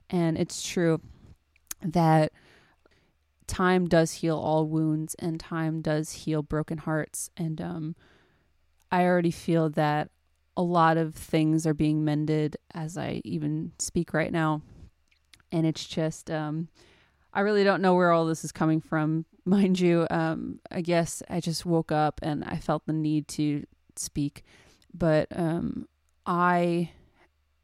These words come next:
I spent a lot of time the past couple months writing and spent a lot of time regretting <laughs> everything that I've ever written. But I've gotten a lot of response from the things that I've written online, and people have really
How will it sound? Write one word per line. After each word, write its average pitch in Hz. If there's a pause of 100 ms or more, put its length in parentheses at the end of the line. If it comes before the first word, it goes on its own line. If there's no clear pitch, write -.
(120)
I 190
spent 202
a 196
lot 190
of 180
time 165
the 165
past 160
couple 170
months 160 (640)
writing 190 (380)
and 165 (680)
spent 190
a 175
lot 170
of 170
time 160
regretting 160 (140)
<laughs> -
everything 175
that 165
I've 160
ever 156
written. 165 (380)
But 170 (640)
I've 190
gotten 185
a 180
lot 175
of 170
response 165
from 170
the 165
things 160
that 151
I've 156
written -
online, 156
and 156
people 165
have 165
really 160